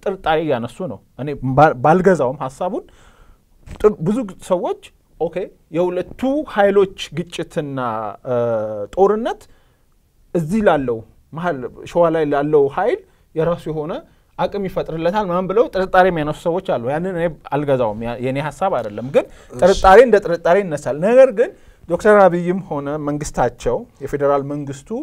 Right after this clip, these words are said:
Speaker 1: በሀገሪቱ ውስጥ ምንም አይነት ጦርነት እንዳይኖር የሚፈልጉ ከሆነ ኬንያና ሶማሌን ከማስማማት በፊት አሁንም አማራና የትግራይን፣ እ፣ መንግስቶች ማስማማት፣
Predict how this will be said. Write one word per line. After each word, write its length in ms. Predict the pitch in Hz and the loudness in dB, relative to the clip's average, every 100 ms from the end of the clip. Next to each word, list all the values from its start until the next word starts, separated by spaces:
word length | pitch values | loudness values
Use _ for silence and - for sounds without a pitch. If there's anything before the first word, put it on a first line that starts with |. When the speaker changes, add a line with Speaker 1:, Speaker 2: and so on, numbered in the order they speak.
| 320 _ _ _ | -12 _ _ _
Speaker 1:
በሀገሪቱ 420 | 143 156 151 147 | -6 -4 -4 -6
ውስጥ 140 | 147 143 | -14 -12
ምንም 220 | 160 175 | -10 -8
አይነት 240 | 160 139 135 | -8 -8 -4
ጦርነት 400 | 143 151 139 131 | -2 -2 -4 -8
እንዳይኖር 360 | 147 156 151 135 | -2 -2 -2 -4
የሚፈልጉ 420 | 160 180 139 139 143 | -6 -4 -4 -8 -14
ከሆነ 340 | - 233 240 339 415 _ _ _ _ _ - - - | -10 -4 -4 -4 -8 _ _ _ _ _ -20 -20 -6
ኬንያና 400 | 185 175 175 180 | -4 -2 -2 -2
ሶማሌን 380 | 180 185 175 180 | -4 -2 -2 -2
ከማስማማት 540 | 180 160 160 180 190 202 | -4 -6 -8 -8 -8 -8
በፊት 340 | 214 294 294 - - - - | -8 -8 -14 -18 -20 -14 -8
አሁንም 260 | 160 160 143 | -6 -6 -6
አማራና 440 | 143 147 147 143 139 135 - 143 | -6 -6 -6 -6 -8 -10 -12 -6
የትግራይን፣ 840 | 127 117 113 113 110 147 151 139 147 151 | -2 -2 -2 -4 -6 -2 0 0 -6 -16
እ፣ 120 | - 120 117 127 | -10 -6 -6 -4
መንግስቶች 560 | 151 175 170 - 220 - - _ _ - | -4 -4 -6 -10 -12 -14 -20 _ _ -14
ማስማማት፣ 520 | 143 170 151 190 | -12 -8 -6 -8